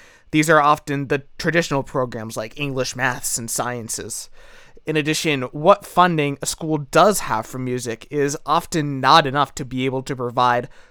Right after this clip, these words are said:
qualified teachers or the materials necessary for students' education. These facts cannot be separated from the historical racism that prevented black neighborhoods from receiving aid, and so these neighborhoods were disproportionately more likely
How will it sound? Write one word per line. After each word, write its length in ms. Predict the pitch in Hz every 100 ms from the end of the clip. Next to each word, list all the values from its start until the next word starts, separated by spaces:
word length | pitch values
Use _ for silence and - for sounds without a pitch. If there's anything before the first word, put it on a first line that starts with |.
| -
qualified 680 | - - 196 170 160 131 123
teachers 480 | - 185 160 131 -
or 160 | 156 151
the 100 | 135
materials 580 | 135 - 151 131 117 131
necessary 760 | 156 185 156 - 113 101 - _ - -
for 120 | 123
students' 440 | - 143 117 120
education. 680 | 123 110 123 117 120 98 104 - - - - - - _ -
These 280 | 175 208 233
facts 680 | - 196 143 - - - - _ -
cannot 600 | - 156 135 147 202 -
be 120 | - 202
separated 640 | - 170 - 110 104 95
from 200 | - 139
the 60 | 135
historical 760 | 165 151 - 175 185 185 170
racism 680 | 131 151 151 - 101 110 101 - - -
that 120 | 127 127
prevented 500 | 147 147 147 151 120
black 320 | 139 156 175
neighborhoods 640 | 156 143 135 - 123 113 -
from 240 | - 143 127
receiving 560 | 131 - 165 151 151 -
aid, 260 | 120 - - - - - -
and 100 | 135
so 160 | 156
these 240 | 143 151 156
neighborhoods 440 | 139 139 165 147
were 160 | 139 139
disproportionately 1200 | 175 165 - 151 - - 233 247 226 202 208 180
more 340 | 147 175 202
likely 540 | 160 147 135 123 104